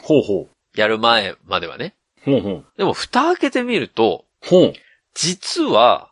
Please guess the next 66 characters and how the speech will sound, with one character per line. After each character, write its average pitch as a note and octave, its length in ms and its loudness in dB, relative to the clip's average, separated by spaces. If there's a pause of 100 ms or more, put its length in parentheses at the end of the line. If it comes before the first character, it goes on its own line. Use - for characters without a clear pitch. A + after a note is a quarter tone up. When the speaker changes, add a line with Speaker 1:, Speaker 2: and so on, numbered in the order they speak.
(160)
Speaker 1:
実 A2+ 320 -6
は、 E2 260 0 (600)
Speaker 2:
タ F#3 180 -2
レ C#4+ 160 0
ン D4+ 120 -10
ト - 180 -8
さ A#3+ 220 2
ん A3+ 200 -8
以 A#3 160 -2
外 D3+ 420 2 (420)
で、 A#2 340 0 (200)
Speaker 1:
は A#2 300 2
あ。 - 120 -20
Speaker 2:
顔 C#4 340 4
が E4+ 140 0
結 - 260 -2 (140)
構 D3 160 4
見 A#2 280 -4
え B3 80 0
る G3 200 0
位 E3+ 100 -2
置 C#3+ 240 -6
に E2+ 180 -12
い A#2 60 -2
る D3+ 160 0
人 D3 240 -4
も、 G2 360 0 (280)
ほ - 240 2
ぼ - 280 -2
エ B2 100 0
キ G#3 160 -2
ス - 80 -4
ト D3 100 0
ラ F2 140 -4
な - 80 -20
ん - 40 -20
で - 60 -20
す - 80 -16
よ。 - 100 -20 (240)
Speaker 1:
へ G2+ 40 -2
ー。 A2+ 1700 -4 (160)
Speaker 2:
わ A#3 160 2
か - 140 2
り D4+ 60 0
や D#4 60 0
す D#4+ 100 -6
い C4 60 -6
の D#3+ 80 -2
は、 G#2 120 -2
例 D#3 160 0
え - 20 2
ば A2+ 180 -2
さ D3+ 120 0
っ B2+ 60 -2
き G#2+ 100 -8
の F#2 100 -14 (220)
お A#2+ 120 2
医 A2+ 60 0
者 B2 120 -4
さ G#2 200 0
ん G2 240 -10
の G2+ 80 -2
や F#2+ 80 -2
つ - 120 -20
と - 120 -20
か、 - 320 0